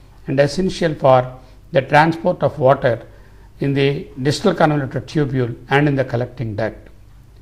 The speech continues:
Peter Agre et al, who have worked on this for over fifteen, twenty years, have recently been awarded the Nobel Prize for discovery of these aquaporin channels.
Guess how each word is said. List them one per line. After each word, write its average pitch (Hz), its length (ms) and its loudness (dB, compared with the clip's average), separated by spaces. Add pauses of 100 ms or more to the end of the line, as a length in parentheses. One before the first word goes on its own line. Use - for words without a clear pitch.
(500)
Peter 196 280 6
Agre 208 540 6
et 160 140 0
al, 143 480 4
who 151 120 -2
have 139 220 2
worked 190 340 4
on 147 260 0
this 165 180 0
for 135 300 0 (400)
over 165 260 6
fifteen, 180 360 -2
twenty 165 280 0
years, 143 420 2
have 127 200 0
recently 180 720 -2 (300)
been 143 240 0
awarded 165 480 8
the 123 60 -2
Nobel 156 320 -4
Prize 127 560 -2 (340)
for 135 140 4
discovery 190 540 2
of 139 180 2
these 156 160 0
aquaporin 135 680 0
channels. - 560 -6